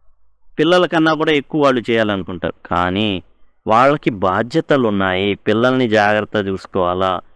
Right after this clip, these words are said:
ఇవన్నీ ఉంటాయి. వాటిని, దానివల్ల ఏమవుతుంది అంటే, ఈ బాధ్యతల్ని నెరవేర్చాలి కాబట్టి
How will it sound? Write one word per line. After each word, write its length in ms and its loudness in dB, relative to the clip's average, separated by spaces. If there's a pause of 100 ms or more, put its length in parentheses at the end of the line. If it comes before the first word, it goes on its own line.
(260)
ఇవన్నీ 380 2
ఉంటాయి. 300 0
వాటిని, 520 0
దానివల్ల 520 0
ఏమవుతుంది 760 0
అంటే, 220 0
ఈ 140 0
బాధ్యతల్ని 1080 0
నెరవేర్చాలి 720 0
కాబట్టి 640 0